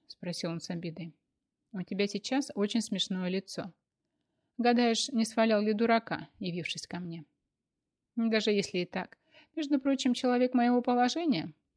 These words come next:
«Вот-вот», перебила я. «Человек твоего положения обязан думать, что может себе позволить, а что нет. Я человек без положения и могу делать всё, что мне взбредёт в голову».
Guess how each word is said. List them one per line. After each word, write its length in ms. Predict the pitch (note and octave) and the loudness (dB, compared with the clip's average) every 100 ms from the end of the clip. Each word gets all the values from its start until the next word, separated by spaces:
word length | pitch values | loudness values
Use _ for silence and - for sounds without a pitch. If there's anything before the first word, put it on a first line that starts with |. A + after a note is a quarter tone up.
| _ _ _ _ - | _ _ _ _ -8
«Вот-вот», 640 | G3 G#3+ F3+ E3 D#3+ - | -4 -4 -4 -8 -10 -14
перебила 400 | - E3+ E3+ E3 | -12 -8 -6 -6
я. 240 | D#3+ D#3+ D#3+ _ _ _ _ | -6 -8 -12 _ _ _ _
«Человек 420 | - C#4+ C#4+ C4+ | 0 4 4 4
твоего 260 | - B3+ B3+ | 2 4 4
положения 540 | A#3+ A#3+ B3 D4+ G#3+ | 2 2 4 4 4
обязан 520 | - G3 A3 A#3 G#3+ | 2 0 0 2 2
думать, 500 | F3+ F3 D#3 D#3+ - _ | 0 -4 -6 -10 -20 _
что 280 | - - B3 | -10 0 2
может 320 | A3 G#3 G3 | 2 0 -4
себе 160 | F3+ F3+ | -6 -4
позволить, 520 | F3+ F3 F3 E3+ F3+ | -4 -4 -4 -4 -4
а 60 | |
что 260 | F3 - G3+ | -6 -4 -6
нет. 240 | F3+ D#3+ - _ _ _ _ _ _ | -6 -8 -14 _ _ _ _ _ _
Я 240 | B3+ C4 D#4 | 0 4 2
человек 640 | - F#3 F3 E3 - - | 2 0 2 0 -4 -6
без 280 | G#3+ A#3+ A#3+ | -2 0 0
положения 720 | - F#3+ F3+ E3 D#3+ D3+ D#3+ - _ | -2 -2 -2 -4 -6 -6 -8 -12 _
и 60 | A#3 | 0
могу 220 | A3+ A3 | 2 2
делать 280 | G#3+ G3+ G3 | 0 0 -2
всё, 200 | - B3+ | -6 -8
что 200 | - F#3+ | -4 -4
мне 160 | F#3 | -2
взбредёт 440 | E3+ F#3+ F3 F3+ - | -4 -6 -4 -6 -10
в 60 | F3 | -10
голову». 440 | D#3+ D#3 - D#3+ | -6 -6 -8 -12